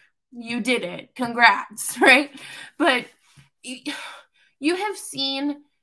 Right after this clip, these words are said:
this locker room ki-, take a very, very sharp turn from where they were last year as a team. Last year, it was, you know, it's a lot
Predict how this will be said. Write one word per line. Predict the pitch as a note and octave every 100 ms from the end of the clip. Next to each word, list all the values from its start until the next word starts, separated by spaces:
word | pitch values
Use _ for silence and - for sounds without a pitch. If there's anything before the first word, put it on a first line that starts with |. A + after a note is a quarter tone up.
| _ _ _ _ _ _ _ -
this | C#4 C4+
locker | G#3+ G#3 G#3 A#3+ A3
room | A#3 A3+ A3 G#3+ -
ki-, | - - B3+ A#3 G#3+
take | D#4+ D#4
a | A#3
very, | F#3+ F#3+ G3 A3 A3 G#3 F3+ E3 F3+ _ _ _ _ -
very | A3 G#3 G#3+ F#3+ G3 G3 G3+
sharp | - - - F#3+ F#3 - -
turn | - - B2 C#3+ E3+ G#3+ - _ _ _
from | - A#3 G#3+
where | G3 G3
they | G3 G3
were | F#3 F#3 E3+
last | F#3 E3 F3+ - -
year | F3 D#3
as | -
a | -
team. | - F#3
Last | G#3+ G#3+ G#3 -
year, | A#3+ A3+ A3
it | G3+
was, | F#3+ F#3 F#3 _ _ _ _
you | B3+
know, | A3+ A3+
it's | D4+
a |
lot | E4+ F4+